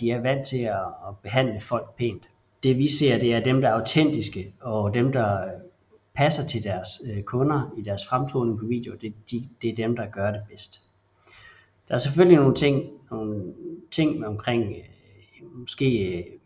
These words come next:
lidt mere end bare lige et iPhone og bruge iPhones kamera eller, og mikrofon. Det kan være, at man skal have en Halo Ring, det kan være, at man skal have nogle trådløse mikrofoner og nogle ting og sager på, men det er slet ikke nødvendigt for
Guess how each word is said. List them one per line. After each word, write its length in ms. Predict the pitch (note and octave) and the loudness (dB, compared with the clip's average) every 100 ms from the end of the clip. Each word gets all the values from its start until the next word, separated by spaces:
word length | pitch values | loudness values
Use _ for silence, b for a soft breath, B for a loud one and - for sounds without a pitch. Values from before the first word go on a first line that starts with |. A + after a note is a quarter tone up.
| - - | -20 -4
lidt 260 | A#2+ D#3+ | -2 2
mere 180 | C3 B2+ | 4 4
end 120 | A2+ | 2
bare 200 | A#2 B2 | 4 4
lige 360 | B2 A#2 G2+ C#3 | 4 2 4 2
et 0 | |
iPhone 500 | C#3 A#2+ A2+ B2 A2+ | 2 0 2 2 0
og 80 | G#2 | -2
bruge 300 | A#2 G#2 A#2 | 0 2 0
iPhones 380 | - A#2+ A#2 | 0 0 0
kamera 600 | - C#3+ D3 G#2 G2 F2+ - | 0 0 0 0 -2 -4 -4
eller, 340 | G#2+ G2 G2 | 2 2 2
og 360 | A2 G#2+ G2 G2 | -2 -6 -8 -8
mikrofon. 540 | G2+ - - E3+ C3 | -10 -6 6 6 6
Det 100 | A2 | 2
kan 160 | - A#2+ | 0 2
være, 80 | A#2+ | 4
at 60 | |
man 80 | A2+ | 2
skal 140 | - | -2
have 140 | - G#2 | -8 -6
en 60 | |
Halo 380 | G#2 B2+ C#3+ B2+ | -2 0 2 4
Ring, 200 | A#2+ A#2+ | 4 2
det 80 | A#2+ | -2
kan 80 | - | -4
være, 100 | A#2 | -2
at 60 | |
man 80 | A2+ | -2
skal 140 | G#2+ G#2+ | -4 -10
have 140 | G#2+ | -8
nogle 180 | G#2 G2+ | -8 -8
trådløse 520 | - A#2 A2 G#2+ - G2+ F#2+ | -6 -6 -6 -8 -10 -14 -16
mikrofoner 540 | G2+ - - D#3 C#3+ | -20 -14 -2 2 4
og 100 | A2 | 2
nogle 160 | G#2+ G#2+ | -2 -4
ting 220 | G#2+ B2 | -2 -2
og 60 | G#2+ | -2
sager 240 | A2+ A2 A2 | -4 -4 -2
på, 260 | B2 A#2+ b b b b - | -4 -4 b b b b -4
men 160 | A#2+ | -2
det 160 | A#2 B2+ | 2 2
er 40 | A#2 - | 0 -2
slet 180 | B2 B2 | -2 0
ikke 160 | A#2 | -2
nødvendigt 400 | A2+ G#2 G#2+ G2 | -4 -4 -6 -8
for 420 | - G#2 G2 F#2 | -14 -12 -12 -14